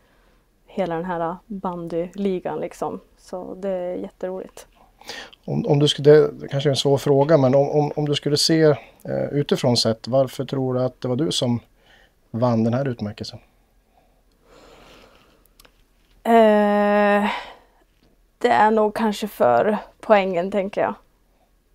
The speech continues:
Speaker 1: Förra året var det väl Sara, och hon gjorde mest poäng då, så jag vet inte om det är där kanske. Annars vet jag inte. Jag skulle gissa på det i alla fall.
Speaker 2: Men du känner dig som en drivande spelare i det här laget, eller?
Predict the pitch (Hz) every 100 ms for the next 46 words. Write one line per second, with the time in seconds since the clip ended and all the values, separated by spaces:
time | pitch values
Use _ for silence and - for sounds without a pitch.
0 | _ _ - 233 208 202 202 190 185 185
1 | 180 180 185 - 180 170 180 175 185 _
2 | _ _ _ _ _ - 196 185 190 185
3 | 180 175 175 - - 170 165 175 170 185
4 | 190 175 185 - 180 170 175 170 170 170
5 | 151 202 - 170 - - - _ _ _
6 | _ _ - 190 196 - 202 - 190 180
7 | - 196 _ _ _ _ _ _ _ _
8 | _ _ _ _ _ _ _ _ _ _
9 | _ _ _ _ _ - 220 208 196 185
10 | 202 - - 196 _ _ _ _ _ -
11 | - 127 123 160 160 139 135 117 107 104
12 | 104 - 98 95 98 98 101 95 98 98